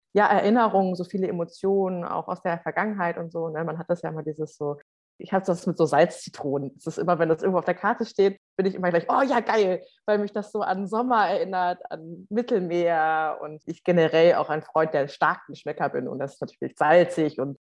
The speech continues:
sauer und für mich total bringt das so dieses, äh, dieses Bild von leuchtenden Zitronen und Sonne und Sommer hervor und das ist immer sehr, sehr schön.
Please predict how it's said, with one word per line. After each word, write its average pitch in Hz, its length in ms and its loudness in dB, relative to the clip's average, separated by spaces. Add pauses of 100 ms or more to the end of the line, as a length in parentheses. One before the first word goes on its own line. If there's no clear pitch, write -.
(160)
sauer 160 720 6
und - 320 -8
für 196 140 2
mich 190 140 4
total 180 640 2 (120)
bringt 202 220 -4
das 202 140 2
so 208 80 0
dieses, 185 360 0
äh, 170 220 0
dieses 175 260 -6
Bild 220 280 4
von 175 260 -2 (200)
leuchtenden 202 760 2
Zitronen 202 880 2
und 175 260 -4
Sonne 175 500 4
und - 280 -12
Sommer 156 720 0
hervor - 440 2
und 190 120 2
das 190 120 2
ist 196 120 -4
immer 180 160 0
sehr, 147 140 2
sehr 147 100 -2
schön. 139 300 -6